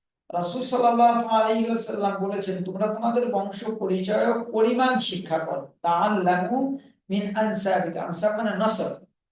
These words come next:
নাসবের বহুবচন আনসাব। তোমরা তোমাদের বংশ পরিচয় শিখো। হ্যাঁ, মা তাসিলুনা বিহি, যাতে করে আত্মীয় স্বজনের সাথে তোমরা কি করতে পারো? তোমরা সদাচরণ করতে পারো। বিহি আরহামু।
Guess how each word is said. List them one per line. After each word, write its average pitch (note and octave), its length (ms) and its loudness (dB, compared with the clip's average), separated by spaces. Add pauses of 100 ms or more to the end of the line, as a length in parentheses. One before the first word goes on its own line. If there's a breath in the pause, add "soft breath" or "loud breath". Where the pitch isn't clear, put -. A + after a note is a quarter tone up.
নাসবের G3 460 -6
বহুবচন A3 680 -4
আনসাব। F3 580 -4 (360)
তোমরা A3+ 580 4
তোমাদের G3+ 380 -4
বংশ A3+ 340 0
পরিচয় G3+ 480 0
শিখো। - 420 -6 (680)
হ্যাঁ, E3+ 440 -4 (520)
মা A3+ 300 6
তাসিলুনা B3+ 580 2
বিহি, D#3 480 0 (100)
যাতে G3 340 4
করে B3 540 4 (300)
আত্মীয় F#3 340 0
স্বজনের A#3 460 0
সাথে A3+ 320 -2
তোমরা F#3 280 0
কি F#3 140 2
করতে F#3+ 300 -4
পারো? F#3+ 460 0
তোমরা - 180 -2
সদাচরণ G#3 680 4
করতে - 260 -2
পারো। - 380 -8
বিহি E3+ 220 0
আরহামু। D3 680 -2